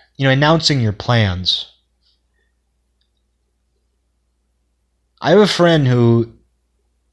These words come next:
he announces all of his plans before he does them. I was talking to somebody else today about this a little bit, but, uh, I have a friend who, like, he announces everything he, he does, like, before he even does it,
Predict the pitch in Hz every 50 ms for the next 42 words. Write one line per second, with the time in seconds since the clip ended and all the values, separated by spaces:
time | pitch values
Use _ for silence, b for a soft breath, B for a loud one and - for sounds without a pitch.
0 | _ _ _ _ _ _ _ _ _ _ _ _ - - 165 160 151 151 160 175
1 | 208 208 - 190 165 135 139 135 143 147 147 135 123 110 - - - - 123 120
2 | 120 120 117 113 113 104 92 107 101 - - 110 110 104 101 98 95 104 104 101
3 | 87 92 98 113 117 - - 165 160 147 135 113 - 120 113 107 110 110 110 107
4 | 107 104 - - 107 98 98 95 92 90 98 95 92 - 107 - - 104 101 101
5 | 101 95 90 101 98 98 - B B B B B B B B B B B B B
6 | B _ 123 127 123 123 123 117 113 113 120 110 104 _ - 143 147 151 143 135
7 | - 170 170 165 151 139 131 127 123 120 120 107 131 131 135 147 156 170 160 -
8 | 135 120 131 123 127 131 117 123 120 117 113 110 113 117 - 110 113 110 98 117
9 | 117 117 113 107 101 113 101 - - 104 - - - 147 151 147 123 135 127 120
10 | 113 107 107 104 95 107 104 107 104 98 113 113 113 110